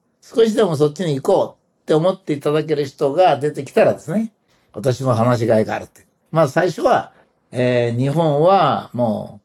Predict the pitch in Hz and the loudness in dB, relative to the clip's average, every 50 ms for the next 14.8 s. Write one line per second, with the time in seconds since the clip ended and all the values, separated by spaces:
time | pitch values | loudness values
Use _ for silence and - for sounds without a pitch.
0 | _ _ _ _ _ _ 131 127 135 151 165 170 170 165 160 160 143 - 190 180 | _ _ _ _ _ _ -2 0 2 2 2 0 0 -2 -2 -2 -4 -4 -6 -4
1 | 165 156 147 147 156 165 151 139 143 151 151 160 165 170 170 160 160 - - 214 | -4 -4 -4 0 0 2 2 2 2 0 0 0 -2 -4 -6 -8 -10 -10 -8 -8
2 | 202 190 - _ _ - - 139 139 151 156 156 151 143 139 127 - 135 123 139 | -8 -8 -10 _ _ -12 -6 -2 0 2 4 4 4 2 2 0 -2 -6 -6 -6
3 | 165 170 151 151 - - _ - 135 127 127 120 - 147 131 123 127 139 156 156 | -6 -8 -10 -10 -12 -12 _ 0 0 0 0 -2 -2 -2 -2 0 0 0 2 2
4 | 151 135 123 131 175 196 190 - - - _ _ _ _ _ _ _ _ _ - | 4 2 2 0 0 -2 -2 -2 -6 -12 _ _ _ _ _ _ _ _ _ -10
5 | 139 135 160 202 214 214 208 220 214 214 202 196 165 127 104 101 98 - - _ | -6 -2 0 2 2 2 2 2 2 2 2 0 -2 -4 -4 -6 -10 -14 -20 _
6 | _ _ _ _ _ _ _ - - 196 214 247 214 156 123 127 160 196 214 208 | _ _ _ _ _ _ _ 0 2 2 4 4 2 0 0 0 2 2 4 2
7 | 202 202 151 - - - _ _ _ _ _ _ _ _ - - - 190 202 202 | 2 0 -2 -6 -6 -12 _ _ _ _ _ _ _ _ -18 -2 2 2 4 4
8 | 202 214 214 202 196 - - - _ _ _ _ _ _ _ _ - 160 156 123 | 4 2 0 -2 -6 -10 -14 -20 _ _ _ _ _ _ _ _ -16 -16 -14 -8
9 | - 113 110 98 - - - - _ _ _ _ _ _ 170 202 226 214 196 202 | -8 -6 -6 -8 -10 -14 -20 -20 _ _ _ _ _ _ 0 2 2 2 0 0
10 | 202 156 113 - - _ _ _ - 175 254 381 - 247 180 - 185 170 156 156 | 0 0 -2 -4 -10 _ _ _ 2 2 2 2 0 -6 -4 -2 -2 -2 0 0
11 | 147 127 - - - 139 139 127 127 135 139 131 127 117 107 101 - - - _ | 0 0 -2 -4 -4 -4 -4 -4 -2 -2 -2 -2 -2 -2 -4 -4 -8 -12 -18 _
12 | _ _ _ _ _ _ _ 131 123 - - - 180 196 214 214 214 233 233 220 | _ _ _ _ _ _ _ -4 -4 -4 0 2 2 4 4 2 4 2 2 2
13 | - - - - 147 143 143 139 180 220 220 - 156 156 147 127 120 113 107 113 | 0 -4 -8 -10 -8 -6 -4 -2 0 0 -2 0 -2 0 2 2 2 2 2 2
14 | 113 120 143 170 165 131 - - - 131 117 107 107 87 - | 2 2 2 2 0 -2 -4 -12 -18 -16 -10 -8 -8 -10 -10